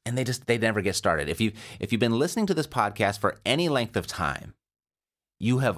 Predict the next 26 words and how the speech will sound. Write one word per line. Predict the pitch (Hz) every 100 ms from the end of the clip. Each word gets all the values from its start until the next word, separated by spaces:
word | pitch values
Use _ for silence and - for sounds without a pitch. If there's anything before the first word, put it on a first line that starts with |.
| - 117
all | 147 175 165
heard | 120 117 104
me | 95
say, | - 82 80
"Find | - 104 127 151
the | 135
deal | 120 113
first, | 107 98 92 -
and | 92 92
the |
money | 90 85
will | 82 78
find | 82 76 73 69
you." | 69 - - _ _ _ _ _ _ _ _ _ _ _
And | 98 101 101 95 - _ -
until | 110 107 131 185 220
you | 214
do | 156 110 147 247 156
that, | 87 76 85 - 98
and | 107
until | 113 180
you | 190 131
approach | - 175 202
it | 151
that | 101 71
way, | 87 87